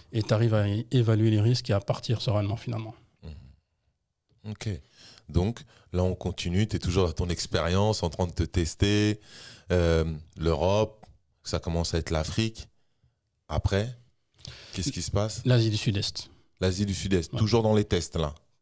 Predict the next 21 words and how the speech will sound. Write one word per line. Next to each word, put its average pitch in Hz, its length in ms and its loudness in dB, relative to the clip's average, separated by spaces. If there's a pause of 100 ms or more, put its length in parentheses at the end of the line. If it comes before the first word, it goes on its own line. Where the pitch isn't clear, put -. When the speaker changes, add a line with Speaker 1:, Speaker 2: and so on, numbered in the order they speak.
(280)
Speaker 1:
Euh, 117 100 4
n-, 120 260 4 (200)
là, 127 240 4
je 120 140 4
commence 135 400 2
en 120 40 4
fait 127 300 0
à 107 80 4
identifier 117 560 2
mon, 104 240 2
mon 101 120 2
mode 127 200 4
de 107 100 2
vie, 101 240 -2 (560)
qui - 180 -2
est 107 40 4
d'une, 113 380 2 (100)
euh, 101 320 2 (140)
axé 120 320 0
sur 113 280 2
l'histoire. 110 460 0